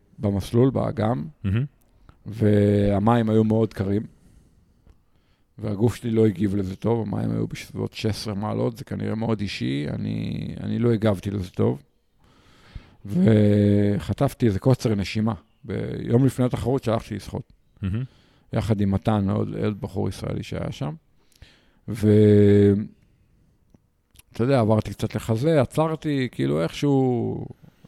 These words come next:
Speaker 1: כאילו,
Speaker 2: שמע,
Speaker 1: זה מאוד
Speaker 2: ליאור,
Speaker 1: הפתיע
Speaker 2: אני
Speaker 1: אותי.
Speaker 2: מכיר אותך הרבה שנים.
Speaker 1: כן.
Speaker 2: הרבה, אנחנו מכירים הרבה שנים,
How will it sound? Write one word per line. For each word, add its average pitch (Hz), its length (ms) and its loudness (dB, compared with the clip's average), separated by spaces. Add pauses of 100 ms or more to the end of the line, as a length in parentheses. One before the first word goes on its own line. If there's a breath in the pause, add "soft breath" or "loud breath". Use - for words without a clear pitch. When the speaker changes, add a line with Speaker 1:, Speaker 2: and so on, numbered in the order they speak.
Speaker 1:
כאילו, 107 240 0
Speaker 2:
שמע, 110 100 0
Speaker 1:
זה 117 140 0
מאוד 120 180 -2
Speaker 2:
ליאור, 110 160 4
Speaker 1:
הפתיע 110 140 2
Speaker 2:
אני 123 80 0
Speaker 1:
אותי. 107 120 2
Speaker 2:
מכיר 110 180 -2
אותך - 160 -4
הרבה 98 240 -2
שנים. 117 280 0 (240)
Speaker 1:
כן. 104 160 0 (340)
Speaker 2:
הרבה, 117 200 -4
אנחנו 120 200 -4
מכירים 131 240 -2
הרבה 123 140 -2
שנים, 147 320 -2